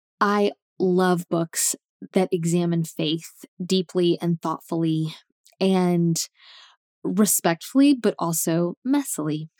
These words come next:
And so I think Yaa Gyasi really looks at faith and doubt and science versus, mm, I don't even want to pit science and faith against one another, but it really looks at faith and science and how they,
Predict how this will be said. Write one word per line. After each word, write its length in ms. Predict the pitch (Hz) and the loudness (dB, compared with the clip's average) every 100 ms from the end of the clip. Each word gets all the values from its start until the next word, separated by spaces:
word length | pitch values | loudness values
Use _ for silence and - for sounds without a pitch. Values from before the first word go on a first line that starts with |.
| - | -2
And 160 | 202 | 0
so 320 | 175 190 180 - | 2 2 2 0
I 140 | 185 196 | -2 0
think 220 | 233 196 | 0 0
Yaa 180 | 170 170 | -2 -2
Gyasi 500 | 175 170 165 170 165 165 | 0 0 0 0 0 0
really 360 | 180 208 190 196 | 2 2 4 2
looks 460 | 160 175 - - - | 0 -4 -4 -6 -6
at 160 | 185 - | -6 -10
faith 440 | - 170 170 160 - | -4 0 0 -2 -8
and 200 | 185 165 | -2 -2
doubt 380 | 156 160 147 - - | 0 -2 -2 -6 -12
and 220 | - 175 160 | -6 -4 -4
science 560 | - 180 175 165 - 185 | -4 -2 -2 -2 -6 -2
versus, 580 | 170 - 170 175 160 - - - - - - _ 208 | -2 0 0 0 -2 -8 -16 -18 -18 -20 -20 _ -2
mm, 420 | 208 202 190 196 - - | 0 0 -2 -6 -12 -8
I 60 | |
don't 120 | 226 226 | -4 -2
even 180 | 190 | 0
want 200 | 180 175 | 0 0
to 60 | 165 | -4
pit 160 | - - | -8 -4
science 380 | - 165 165 | -2 0 0
and 120 | 160 160 | -4 -4
faith 200 | 160 160 | -4 -4
against 340 | 160 156 - | -6 -8 -6
one 120 | 156 | -6
another, 300 | 160 - - | -6 -6 -6
but 140 | - 190 | -2 0
it 80 | |
really 340 | 190 190 185 180 | 2 2 4 2
looks 500 | 175 170 175 - - | 0 0 0 0 -6
at 240 | - 156 - | -4 -6 -6
faith 300 | - 165 160 | -2 0 0
and 140 | 170 | -4
science 400 | - 160 160 - | -2 -2 -2 -4
and 100 | 165 | -6
how 260 | 160 165 165 | -4 -4 -2
they, 260 | 165 160 | -2 -4